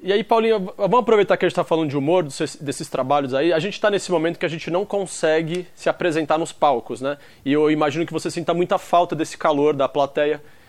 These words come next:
E aí você se juntou a Maurício Meirelles, vocês estão agora com a edição do Festival de Humor do Multishow, e vocês estão fazendo isso pelo Instagram.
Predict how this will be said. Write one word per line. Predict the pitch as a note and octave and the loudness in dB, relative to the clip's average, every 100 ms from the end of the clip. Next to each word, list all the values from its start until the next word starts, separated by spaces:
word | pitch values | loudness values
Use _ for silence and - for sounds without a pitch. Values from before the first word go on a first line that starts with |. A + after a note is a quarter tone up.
| - | -14
E | G3+ | 0
aí | A3+ A3+ | 2 4
você | A#3 - A3+ B3 A#3+ - - _ - - - | 0 2 0 0 -4 -20 -20 _ -20 -20 -18
se | - C4 | -4 -2
juntou | B3 F3 E3 | 0 2 0
a | |
Maurício | C#3+ C3+ B2+ - | 2 0 -2 -6
Meirelles, | F#3 F3 D#3+ D#3 | -4 -4 -4 -6
vocês | D#3+ C#3+ | -8 -4
estão | D3+ | -4
agora | B2 B2 | -2 -2
com | B2+ | -2
a | B2 | -6
edição | B2 - C3 | -4 -4 -4
do | B2+ | -4
Festival | - F3+ D#3+ C#3+ | -2 -2 0 0
de | C#3 | 0
Humor | C#3+ C#3 C3+ | -2 0 0
do | |
Multishow, | C3+ C#3+ - G3+ - - - | -4 -4 -2 -2 -4 -20 -16
e | - | -8
vocês | E3+ F#3 | -4 -4
estão | F#3+ F#3 | -4 -2
fazendo | F#3 D#3+ E3+ | -2 -2 -4
isso | E3+ - | -4 -2
pelo | F#3 | -2
Instagram. | F3+ - F3+ E3 C3 | -2 -4 -4 -2 -4